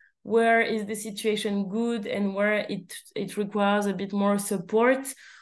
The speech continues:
also, uh, from the E U to implement and modernize the grid. Uh, it will help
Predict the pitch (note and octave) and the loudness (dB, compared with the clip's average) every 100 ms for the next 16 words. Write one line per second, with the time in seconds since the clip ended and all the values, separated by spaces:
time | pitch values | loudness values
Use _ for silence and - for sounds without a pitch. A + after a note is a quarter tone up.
0 | _ - G3+ G3+ A3 G#3+ G3+ - F#3+ F3+ | _ -2 -2 0 2 2 2 0 2 0
1 | F3 G#3 G3+ G#3 A3 G#3+ A3 G#3+ G#3 G3+ | 0 2 2 2 0 2 0 0 -2 0
2 | G#3+ G#3+ A3 A3 A3 - G3+ G#3+ G#3+ G#3+ | 0 2 0 0 -4 -2 4 4 4 2
3 | G#3 G#3 - G3 G3 A#3+ C4 - - - | 2 0 -2 -4 0 0 0 -10 -20 -20
4 | - _ - F#3+ F#3 F#3+ G#3 G3+ G3 G#3+ | -20 _ -6 -2 -2 0 2 4 4 2
5 | G3+ | 2